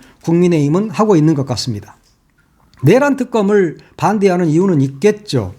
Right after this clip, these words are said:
이 내란 특검이 작동을 하게 되면 윤석열은 사형을 언도받게 될 것이고 여기에 동조한 장관, 국무위원들, 그리고 국회의원들, 뭐 군인이야 말할 것도 없고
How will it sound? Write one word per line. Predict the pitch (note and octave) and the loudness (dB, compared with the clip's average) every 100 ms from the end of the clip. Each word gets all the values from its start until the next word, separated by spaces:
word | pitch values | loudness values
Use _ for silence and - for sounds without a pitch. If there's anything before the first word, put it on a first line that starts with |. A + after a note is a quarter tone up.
| _ _ - - - | _ _ -20 -8 0
이 | A3 | 2
내란 | F#3+ A3 A#3+ A3 | 4 4 4 0
특검이 | G3+ G3 G3+ F3+ F#3+ G#3+ G#3 - | -4 -4 0 0 0 -2 -6 -10
작동을 | - F3 - G3+ G3 F#3 F3+ | -10 -10 -2 0 4 2 0
하게 | G3 G3+ | -2 -2
되면 | E3 F3+ D#3+ C3 A3 - _ _ _ E3 | 2 2 2 -2 -6 -14 _ _ _ 2
윤석열은 | A#3+ A#3 A#3+ G3 F3+ A#3 B3 A#3 - | 2 4 2 2 2 0 -2 -6 -12
사형을 | - B3 B3 A3 A3+ A#3 | -6 0 2 2 0 -2
언도받게 | F3 E3 F#3 D3+ D3+ | -2 0 0 0 -2
될 | C#3 C#3 | -2 -2
것이고 | C#3 G3+ G3+ G2+ - _ _ _ - | -2 0 0 0 -6 _ _ _ 0
여기에 | D#3+ G3 B3 B3 A3 | 2 4 2 2 0
동조한 | E3+ F#3+ F#3 F3 D3+ G3+ G#3 | -2 -2 -2 -2 -2 -4 -6
장관, | - G3+ A#3 C3 G2+ - _ _ _ _ _ _ _ | -4 0 2 0 -4 -16 _ _ _ _ _ _ _
국무위원들, | F3 G3 G3 D#3+ C3 F#2 C#3+ G3 _ _ | 2 4 4 4 0 -6 -12 -14 _ _
그리고 | - G3 G3 A#3+ C4+ - _ _ | 0 2 4 2 2 -4 _ _
국회의원들, | - - F#3+ D#3+ B2+ G#2 G2 - | -10 -2 0 2 0 -4 -12 -12
뭐 | G3+ | -14
군인이야 | - D#3 G#3+ A3+ G3 G3 | -6 2 4 4 4 2
말할 | D#3+ E3+ | 0 -2
것도 | E3+ - B2 | -6 -8 -10
없고 | - - | -12 -20